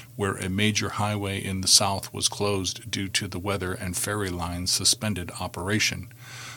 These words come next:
Swedish train operators said the cold snap caused substantial problems for rail traffic in the Arctic North. A small village inhabited by indigenous Sami people in northern Sweden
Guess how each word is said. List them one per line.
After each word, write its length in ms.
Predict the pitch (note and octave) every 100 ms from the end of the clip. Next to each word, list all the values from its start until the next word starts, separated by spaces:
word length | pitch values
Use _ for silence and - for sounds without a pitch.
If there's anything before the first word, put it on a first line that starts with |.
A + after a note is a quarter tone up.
| -
Swedish 480 | - A#2 A2+ G#2+ -
train 320 | - A2+ A2+
operators 600 | G#2 F#2 F#2+ F#2 G2+ G2
said 260 | - G2
the 80 | F#2
cold 320 | - G#2 G#2
snap 320 | - F#2 E2+ -
caused 340 | G2+ G2 F#2+
substantial 640 | - F2+ - G#2+ G#2+ F2+
problems 500 | - G#2 G2+ F2+ F2+
for 140 | - E2+
rail 320 | G2 A2 F#2
traffic 520 | - E2+ F2 F#2+ - -
in 120 | F#2
the 140 | G2 -
Arctic 380 | G2 - - - - - -
North. 500 | G2+ G2+ - - - - - - - -
A 40 |
small 340 | - - C3+ B2
village 500 | A#2 B2+ A#2+ A2+ A2
inhabited 680 | A#2 A2 - B2 A#2+ A#2 A2
by 200 | G#2+ G#2
indigenous 800 | G#2+ G#2 A#2+ A2+ A2+ A2 F#2+ -
Sami 680 | - - A2 A2+ A2 G#2+ A#2+
people 440 | - A#2 A2+ A#2 B2
in 260 | G2+ F#2+
northern 460 | G2 A#2 A2 G#2 G2
Sweden 580 | - - A#2+ G#2+ G2